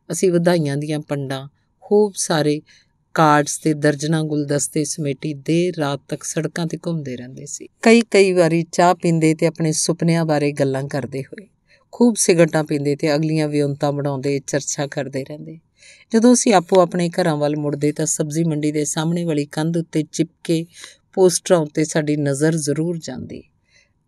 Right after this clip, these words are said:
ਅਨਿਲ ਕਪੂਰ, ਸੰਜੇ ਦੱਤ, ਅਮਿਤਾਭ ਬੱਚਨ ਤੇ ਹੋਰ ਵੀ ਕਈ ਸਿਤਾਰੇ ਪੋਸਟਰਾਂ ਉੱਤੇ ਚਮਕਦੇ ਵਿਖਾਈ ਦਿੰਦੇ।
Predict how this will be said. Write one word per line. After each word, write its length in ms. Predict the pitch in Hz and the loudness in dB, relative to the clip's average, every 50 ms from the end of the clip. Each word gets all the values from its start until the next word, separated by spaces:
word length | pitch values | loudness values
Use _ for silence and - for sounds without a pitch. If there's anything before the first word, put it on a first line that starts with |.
| _ _ - 160 | _ _ 0 2
ਅਨਿਲ 220 | 156 160 156 156 151 - | 2 2 2 0 -2 -4
ਕਪੂਰ, 400 | - 151 - 147 143 143 143 143 | -8 -8 -4 -2 -2 0 -2 -2
ਸੰਜੇ 480 | 143 - - 165 151 147 143 147 143 | -6 -6 -2 -2 -2 0 2 0 0
ਦੱਤ, 340 | 143 143 143 139 143 - 147 | 0 0 -4 -4 -4 -4 -8
ਅਮਿਤਾਭ 460 | 143 139 139 139 _ - 151 143 135 147 | -6 -6 -8 -10 _ -2 0 0 0 -2
ਬੱਚਨ 380 | 143 139 - - - 143 139 | -4 -8 -8 -8 -10 -10 -8
ਤੇ 120 | 135 - 147 | -8 -10 -10
ਹੋਰ 300 | 139 - 160 165 165 175 | -8 -6 -6 -4 -4 -4
ਵੀ 160 | 180 180 175 175 | -4 -6 -6 -2
ਕਈ 200 | - 175 190 202 | 0 0 0 0
ਸਿਤਾਰੇ 420 | 196 - - - 170 151 147 151 151 | 0 -4 -4 -2 0 0 0 0 -2
ਪੋਸਟਰਾਂ 440 | 151 - 160 156 - - - 160 151 | -2 -2 -4 -4 -4 -4 -6 -6 -6
ਉੱਤੇ 240 | 147 143 - 151 | -6 -6 -6 -6
ਚਮਕਦੇ 540 | 147 - - 175 160 156 156 - 156 151 143 | -6 -2 -2 -2 -2 -2 -2 -4 -4 -4 -4
ਵਿਖਾਈ 400 | 139 143 143 - - 143 135 127 | -4 -6 -10 -10 -8 -8 -8 -8
ਦਿੰਦੇ। 340 | - - 135 107 - - - | -8 -10 -14 -16 -16 -20 -20